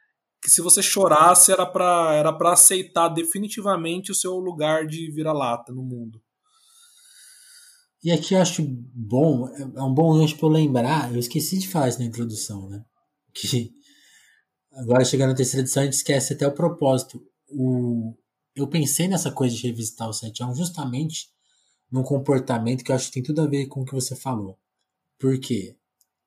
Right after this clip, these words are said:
Speaker 2: Veio essa, agora, dura-, bom, bom frisar que a gente tá no meio de uma pandemia lá fora, né? Então esse,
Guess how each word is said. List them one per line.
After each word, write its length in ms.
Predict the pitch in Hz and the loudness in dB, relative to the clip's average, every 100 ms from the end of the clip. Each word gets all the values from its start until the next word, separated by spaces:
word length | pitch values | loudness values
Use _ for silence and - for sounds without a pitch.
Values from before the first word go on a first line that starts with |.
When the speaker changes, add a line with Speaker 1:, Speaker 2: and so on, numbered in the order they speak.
| _ _ - | _ _ -10
Speaker 2:
Veio 300 | 117 135 160 | -2 4 4
essa, 240 | 156 - | 2 -2
agora, 320 | 120 123 135 | -4 -2 -2
dura-, 480 | 123 127 117 120 - - _ _ _ _ _ _ _ 117 - | -2 -4 -2 -2 -4 -10 _ _ _ _ _ _ _ -12 -4
bom, 120 | 113 110 | -4 -4
bom 200 | 104 139 | -2 -2
frisar 260 | 151 123 117 | 0 -2 -2
que 80 | 113 | -4
a 20 | |
gente 80 | - | -4
tá 220 | 117 117 - - 127 | -6 -8 -16 -18 -10
no 120 | 110 | -2
meio 120 | 127 | 0
de 60 | 127 | 0
uma 180 | 117 | -2
pandemia 600 | 117 113 107 101 113 113 | -2 -4 -4 -4 -4 -4
lá 100 | 101 | -6
fora, 420 | 101 - 123 120 107 | -10 -4 -2 -2 -6
né? 180 | 107 110 | -10 -12
Então 220 | - 113 | -8 -6
esse, 320 | 110 - - | -6 -6 -8